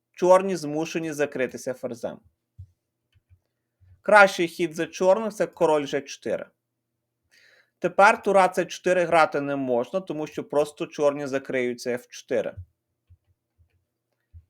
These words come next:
Правильний хід — тура ж шість. Якщо чорні дуже сильно помиляються, грають король аш три, буде тура ж три мат. Тому чорні грають король ф чотири.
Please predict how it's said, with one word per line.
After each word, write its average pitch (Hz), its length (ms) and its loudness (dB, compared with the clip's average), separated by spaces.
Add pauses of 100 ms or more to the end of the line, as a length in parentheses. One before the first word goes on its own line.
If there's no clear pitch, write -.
(520)
Правильний 185 580 4
хід — 226 300 -10
тура 147 280 4
ж 139 140 -10
шість. - 600 -16 (1080)
Якщо 185 260 -2
чорні 214 380 2
дуже 180 240 0
сильно 151 680 0
помиляються, 147 840 -2
грають 151 420 2
король 139 360 -2
аш - 180 -8
три, 156 400 -4 (160)
буде 143 260 -2
тура 131 340 0
ж 123 120 -14
три 139 220 -6
мат. 139 300 -6 (2000)
Тому 233 220 -4
чорні 208 400 4
грають 147 440 4
король 131 360 -2
ф 123 140 -12
чотири. - 460 -12